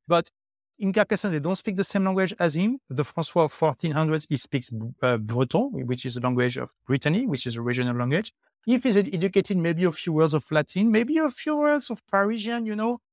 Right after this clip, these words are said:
uh, but w-, really not more than that. And, uh, he doesn't feel any, uh, connection culturally, linguistically, economically to Carcassonne. So if he's gonna sacrifice his life to, to, uh,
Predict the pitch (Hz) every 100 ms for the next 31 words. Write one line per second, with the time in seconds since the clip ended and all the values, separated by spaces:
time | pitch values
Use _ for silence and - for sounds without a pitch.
0 | _ _ 160 165 135 135 131 - _ 160
1 | 160 151 170 143 190 208 170 - 151 165
2 | 165 175 214 247 _ _ _ 180 180 180
3 | - 165 160 156 156 _ _ - 220 302
4 | 320 - 269 214 170 170 170 160 151 143
5 | 139 - - 165 185 - - 156 135 135
6 | - 160 165 - 165 151 143 139 143 139
7 | 165 - 147 - 139 143 - 170 156 135
8 | 135 131 - - 135 131 - - - _
9 | _ _ _ - - 220 131 - - 277
10 | 269 - - _ _ _ - 190 165 170
11 | 170 156 143 - 196 180 - 175 - -
12 | 151 135 151 143 - - - 143 135 -
13 | - 135 127 - 143 123